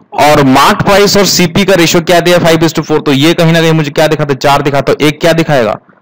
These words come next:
सात सौ बारह by चार, और पाँच क्या दिखाएगा? This, so this is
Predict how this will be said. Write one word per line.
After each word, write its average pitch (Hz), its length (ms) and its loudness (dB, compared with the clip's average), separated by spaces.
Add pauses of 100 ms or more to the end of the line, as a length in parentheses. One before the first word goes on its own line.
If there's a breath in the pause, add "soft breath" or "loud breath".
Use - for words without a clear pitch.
(180)
सात 123 240 -2
सौ 143 160 -2
बारह 139 240 0
by 139 160 0 (120)
चार, 160 240 0
और 120 260 -2
पाँच 147 360 -2
क्या 170 120 0
दिखाएगा? 110 480 -2
This, - 580 -6 (520 loud breath)
so - 40 -4
this 120 200 -4
is 123 100 0